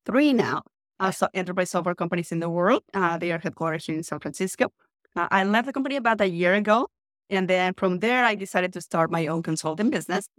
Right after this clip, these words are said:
Hence, I founded I Q Accelerate with the idea that, uh, I had been already involved as a volunteer and mentor for startups in the startup ecosystem,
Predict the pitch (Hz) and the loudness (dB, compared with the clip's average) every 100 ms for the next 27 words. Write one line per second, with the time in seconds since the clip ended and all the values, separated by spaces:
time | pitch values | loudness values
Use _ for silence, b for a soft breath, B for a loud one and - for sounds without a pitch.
0 | - 180 170 180 170 156 160 165 160 160 | -8 -6 -4 -4 -2 -2 0 0 -2 -4
1 | - 156 139 - 240 240 240 233 220 _ | -6 -10 -8 0 2 4 4 2 -2 _
2 | _ 196 196 190 185 190 190 185 175 165 | _ 0 2 2 2 2 2 2 0 0
3 | 165 - 170 170 - 180 190 208 208 - | -2 -4 -4 -2 -2 -4 -2 0 0 0
4 | 247 - 208 196 185 180 165 170 180 185 | 0 2 2 2 2 0 -2 -2 -2 -2
5 | 185 - 160 175 170 170 175 175 180 - | -4 -4 -2 0 -2 -4 -2 2 2 2
6 | 170 160 170 175 226 233 - - 180 180 | -2 -2 -4 -2 0 0 -2 -6 -6 -6
7 | - 180 - 190 - 180 170 - 175 175 | -6 -4 2 2 2 -6 -8 -6 -6 -4
8 | 170 139 175 - 156 - 247 | -6 -8 -8 -10 -14 -4 -4